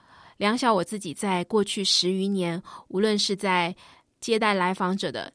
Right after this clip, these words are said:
咨询室里，还是在教会大家庭里，深刻感受到的，那就是不仅仅亲身经验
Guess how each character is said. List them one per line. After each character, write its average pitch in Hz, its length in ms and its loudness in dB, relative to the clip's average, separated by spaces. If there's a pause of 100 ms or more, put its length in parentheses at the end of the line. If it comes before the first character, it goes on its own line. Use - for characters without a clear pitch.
(120)
咨 285 120 -2
询 220 220 2
室 269 240 2
里， 180 260 0 (220)
还 - 180 -4
是 208 220 -2
在 208 220 -2
教 202 180 -2
会 240 120 0
大 202 160 -2
家 202 220 -2
庭 196 200 -4
里， 170 180 -6 (280)
深 226 340 0
刻 226 240 -2
感 - 260 -8
受 226 240 -2
到 196 200 -2
的， - 120 -18 (360)
那 208 120 -4
就 202 120 0
是 185 200 -2 (280)
不 370 120 6
仅 240 380 2
仅 180 300 -2
亲 233 260 0
身 214 340 0
经 208 340 -2
验 202 280 0